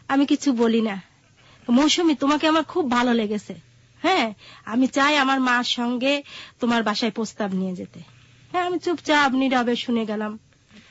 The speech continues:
তো আমি রাখি বলে রেখে দিলাম, আর কিছু করণীয় নাই। পরে আবার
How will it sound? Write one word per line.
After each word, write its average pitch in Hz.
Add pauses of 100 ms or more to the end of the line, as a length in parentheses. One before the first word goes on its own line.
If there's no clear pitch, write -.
(600)
তো 415
আমি 427
রাখি 339
বলে 302
রেখে 269
দিলাম, 240
আর 226
কিছু 233
করণীয় 208
নাই। 208 (440)
পরে 320
আবার 339